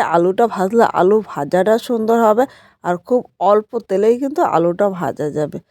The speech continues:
অনেকে বলো যে আলু এইভাবে ভাজা যায় না, তোমরা একবার এইভাবে করো। মাঝে সাঝে এরকম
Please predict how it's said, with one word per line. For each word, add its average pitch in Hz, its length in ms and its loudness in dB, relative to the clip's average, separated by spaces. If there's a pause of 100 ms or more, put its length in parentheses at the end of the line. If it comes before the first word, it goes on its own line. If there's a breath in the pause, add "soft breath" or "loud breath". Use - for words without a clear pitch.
(340)
অনেকে 214 440 -2
বলো 196 340 4 (120)
যে 208 140 6 (160)
আলু 180 320 6
এইভাবে 220 420 4
ভাজা 165 340 0
যায় 165 180 0
না, 165 80 -4
তোমরা 185 260 -2
একবার 175 320 2
এইভাবে 196 360 2
করো। 170 200 0
মাঝে 170 260 -2
সাঝে 220 280 0
এরকম 202 340 2